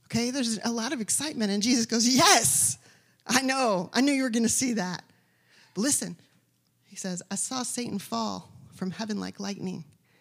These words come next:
So look, I've given you authority over all the power of the enemy, and you can walk among snakes and scorpions and crush them. Nothing will injure you, but don't rejoice because evil spirits obey you.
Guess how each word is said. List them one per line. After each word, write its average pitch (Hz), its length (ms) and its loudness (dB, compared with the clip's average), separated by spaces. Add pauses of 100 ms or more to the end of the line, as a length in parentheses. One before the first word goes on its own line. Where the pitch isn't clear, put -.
(540)
So 220 320 -2
look, 208 380 2
I've 214 160 0
given 233 220 2
you 226 120 4
authority 226 440 0
over 196 220 -2
all 208 220 0
the 220 80 -6
power 220 300 -2
of 196 80 -4
the 196 120 -2
enemy, 190 300 -2
and 190 100 0
you 220 80 0
can 233 220 -2
walk 220 240 0
among 208 280 -2
snakes 226 380 -4
and 196 80 -2
scorpions 220 500 -4
and 190 100 -2
crush - 300 -4
them. 190 240 -6 (360)
Nothing 233 360 0
will 240 100 0
injure 214 300 0
you, 190 220 -4
but 190 180 -4 (420)
don't 277 220 0
rejoice 247 440 -2
because 214 340 -4
evil 214 260 -4
spirits 220 400 -2
obey 180 280 -2
you. 202 380 -2